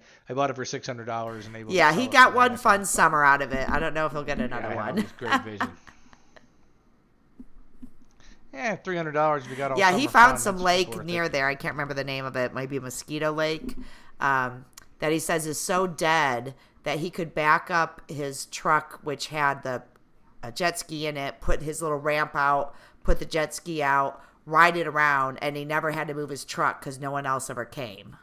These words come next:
Speaker 2: <laughs> That was so dead. So he could just, like, set it
Speaker 1: That's
Speaker 2: right up and,
Speaker 1: awesome.
Speaker 2: and go all around for as long as he would want to. So that was pretty cool.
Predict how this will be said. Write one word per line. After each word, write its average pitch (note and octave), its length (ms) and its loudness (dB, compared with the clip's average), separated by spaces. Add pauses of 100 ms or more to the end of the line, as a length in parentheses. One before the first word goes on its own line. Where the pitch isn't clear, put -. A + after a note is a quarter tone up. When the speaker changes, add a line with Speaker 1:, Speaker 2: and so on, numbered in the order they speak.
(280)
Speaker 2:
<laughs> - 80 -6 (1600)
That F#3+ 160 2
was G3 160 2
so F#3 160 6
dead. E3+ 460 0
So F3+ 180 -2
he G3 80 -2
could F3 160 -4
just, D#3+ 160 -6
like, C3+ 220 0
set D#3 260 -2
it B2+ 60 -4
Speaker 1:
That's - 20 -6
Speaker 2:
right D3 180 2
up D3 280 4
and, A#2+ 120 -6
Speaker 1:
awesome. G#2+ 240 -16 (400)
Speaker 2:
and C3 220 -10 (200)
go D3+ 120 2
all D3 160 6
around C3+ 540 0
for C3 120 -12
as C3 120 -8
long B2+ 180 -6
as B2+ 80 -8
he B2+ 60 -6
would A#2+ 300 -6 (420)
want B2+ 240 -10
to. - 260 -12
So - 160 -12
that - 260 -12
was D3 120 -14
pretty G#2+ 180 -12
cool. F#2+ 320 -12